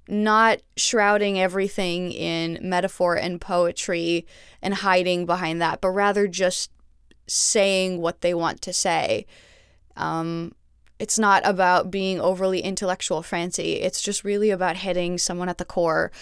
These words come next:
And she really did that. In fact, she actually made a very conscious effort to do that on a lot of this record. And so because of it,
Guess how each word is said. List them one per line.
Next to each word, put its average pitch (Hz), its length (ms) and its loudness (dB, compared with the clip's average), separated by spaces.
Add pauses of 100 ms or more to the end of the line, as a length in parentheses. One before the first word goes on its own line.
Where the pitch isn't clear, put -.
(380)
And 190 560 0
she - 240 0
really 202 500 0
did 185 280 0
that. 202 220 2
In 196 60 -6
fact, 202 180 -2
she - 120 0
actually 190 240 -2
made 175 140 0
a 180 60 2
very 175 260 2
conscious 175 420 -6
effort 180 280 -10
to - 100 -12
do 180 180 -4
that 165 340 -2
on 185 400 -2
a 156 120 -6
lot 165 240 -4
of 170 80 -8
this - 200 -8
record. - 400 -8 (400)
And 202 140 -4
so 214 160 0
because 208 420 -2
of 208 140 -4
it, 170 320 -2